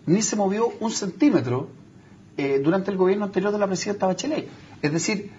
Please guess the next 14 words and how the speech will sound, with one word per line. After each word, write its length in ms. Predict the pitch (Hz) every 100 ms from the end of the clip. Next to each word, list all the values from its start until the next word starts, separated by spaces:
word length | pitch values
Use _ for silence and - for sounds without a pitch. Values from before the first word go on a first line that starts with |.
| -
la 180 | 147 147
decisión 560 | 147 143 151 - 285 285
que 100 | 226
tuvo 320 | 226 214 202
el 120 | - 143
anterior 440 | 139 135 180 247
gobierno 480 | 202 190 208 190 156
de 60 | 143
la 80 |
presidenta 420 | 135 131 151 151 139
Bachelet 440 | 135 131 117 127 - - -
fue 200 | 180 190
no 320 | 165 220 262
innovar 500 | 214 202 185 175 240